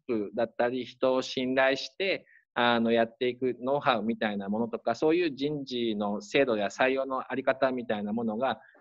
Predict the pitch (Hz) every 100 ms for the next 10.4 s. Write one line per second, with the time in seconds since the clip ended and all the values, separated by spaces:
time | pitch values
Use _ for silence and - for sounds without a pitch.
0 | - 240 - 147 143 180 147 143 131 127
1 | 127 160 156 180 160 131 120 117 117 110
2 | - 127 147 160 185 190 170 123 117 110
3 | 113 123 - 107 113 110 95 95 92 -
4 | 101 139 196 214 214 214 202 - _ _
5 | 156 156 156 196 208 226 226 214 143 135
6 | 123 107 101 104 - 139 127 120 110 104
7 | 104 120 113 107 98 92 92 139 143 -
8 | 117 113 - 110 104 110 110 - 113 110
9 | 101 92 - 101 80 101 - 104 104 104
10 | 104 - 104